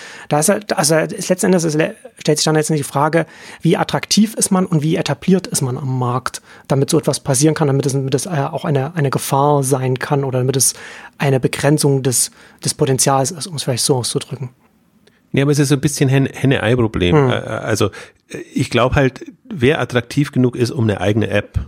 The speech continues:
Speaker 2: durchzubekommen bei
Speaker 1: Hm.
Speaker 2: den Kunden. Und da wäre jetzt eben genau Amazon Pay, wäre jetzt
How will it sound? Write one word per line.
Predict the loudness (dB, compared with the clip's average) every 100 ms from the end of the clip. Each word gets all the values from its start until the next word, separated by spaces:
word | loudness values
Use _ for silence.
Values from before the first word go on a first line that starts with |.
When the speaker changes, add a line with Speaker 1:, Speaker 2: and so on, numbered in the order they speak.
| -6 -2
Speaker 2:
durchzubekommen | -2 -2 -4 -4 -2 -4 0
bei | 2
Speaker 1:
Hm. | 2
Speaker 2:
den | 0
Kunden. | 0 0 0 -6 -8 _ _
Und | -2
da | 2
wäre | 2
jetzt | 0 0
eben | 2
genau | 2 2 2
Amazon | 2 0 0 -2
Pay, | 0 0 0 0
wäre | -2
jetzt | -2 -8